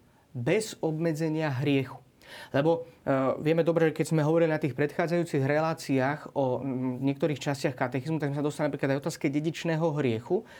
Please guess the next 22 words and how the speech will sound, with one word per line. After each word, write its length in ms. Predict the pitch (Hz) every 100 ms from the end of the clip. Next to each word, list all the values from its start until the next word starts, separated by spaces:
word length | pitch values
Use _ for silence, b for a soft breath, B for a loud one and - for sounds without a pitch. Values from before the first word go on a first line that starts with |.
| B B -
a 60 | -
povedali 320 | 151 170 165
sme, 160 | 156 165
že 200 | 143 135 - _
každý 480 | - 156 180 165 175
z 200 | 139 151
nás 360 | 151 175 214 143
sme 440 | 135 127 143 -
ovplyvnení 600 | 139 131 147 139 131 123
dedičným 520 | 123 123 123 - 120
hriechom. 360 | 110 113 110 - -
Že 100 | 131
máme 240 | 131 196 180
určitým 360 | 147 143 151 139
spôsobom 440 | - 143 139 123 120
zatemnený 680 | 131 123 156 147 139 131
rozum, 320 | 123 120 117 123 B B -
oslabenú 600 | 165 - 165 143 139 131
vôľu. 340 | 127 101 95 B B B B B
A 20 | -
títo 280 | - 180 233
ľudia 560 | 185 175 185 175 190